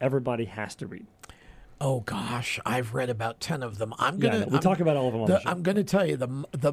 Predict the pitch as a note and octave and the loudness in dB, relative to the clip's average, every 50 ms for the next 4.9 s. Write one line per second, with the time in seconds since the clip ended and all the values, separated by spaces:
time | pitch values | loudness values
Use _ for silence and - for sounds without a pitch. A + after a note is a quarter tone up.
0 | C3+ - D3 C#3+ C#3+ D3 D#3 E3 E3 F3+ F#3+ G#3 A3 G#3+ G3+ G#3 F#3+ F#3+ F#3 F3+ | 0 0 0 0 0 0 0 0 2 4 4 4 4 2 0 0 0 2 2 2
1 | D#3 - - F3 E3 F3+ F#3 G#3+ A3+ A#3 G#3+ F#3 E3 D3 C#3 C3+ B2 A#2+ A2+ A2 | 2 0 -2 0 2 4 4 4 2 2 0 -2 -2 -2 -2 -2 -2 -4 -4 -6
2 | A2+ C3 C#3 - - - - - - C3+ C#3 C#3+ C#3 C3+ B2+ C3+ C3 C3 - C#3 | -6 -6 -8 -8 -10 -14 -12 -6 0 2 2 2 2 0 -2 -2 -2 -2 -2 -4
3 | C3+ B2+ A#2+ A#2 A#2+ A#2+ G#2+ - - - F#3 G3 G3+ F3 D3 - F3 F#3+ D3+ C3+ | -4 -4 -4 -4 -4 -6 -6 -6 -2 0 0 2 2 0 2 2 2 2 2 0
4 | B2 - - B2+ B2 A#2 A2 A#2 A2+ - - - B2+ A2 A2+ A#2 - | -4 -4 -4 -2 -4 -2 -2 -4 -6 -6 -4 -4 -4 -4 -4 -4 -8